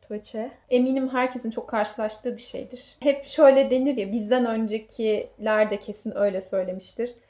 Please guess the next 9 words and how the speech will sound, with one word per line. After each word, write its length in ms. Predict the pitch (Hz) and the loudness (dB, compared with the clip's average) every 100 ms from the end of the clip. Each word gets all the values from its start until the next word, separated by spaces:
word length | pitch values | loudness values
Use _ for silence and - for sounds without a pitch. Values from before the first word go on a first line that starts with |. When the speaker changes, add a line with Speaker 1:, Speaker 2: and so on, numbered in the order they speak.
| _ _ | _ _
Speaker 2:
"Ya 160 | 214 208 | 0 2
yeni 460 | 214 214 240 254 247 | 2 2 4 4 4
nesil 400 | 233 - 254 247 | 0 -2 -4 0
çok 280 | 254 - - | -2 -2 -6
kötü 260 | 196 - | -10 -4
oldu 280 | 196 190 190 | -2 -2 -4
artık, 420 | 208 190 - - - | -6 -8 -10 -16 -4
çok 320 | 240 240 - | -4 -2 2
bozuldu." 600 | 214 214 190 185 190 | 2 2 -6 -6 -8